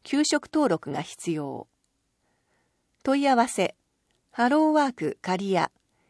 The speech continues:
二一の五零零一。愛知障害者職業能力開発校、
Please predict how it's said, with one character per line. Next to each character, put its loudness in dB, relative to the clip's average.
二 2
一 -2
の 0
五 2
零 2
零 0
一。 -8
愛 0
知 0
障 2
害 2
者 0
職 -4
業 2
能 4
力 -2
開 0
発 -6
校、 -8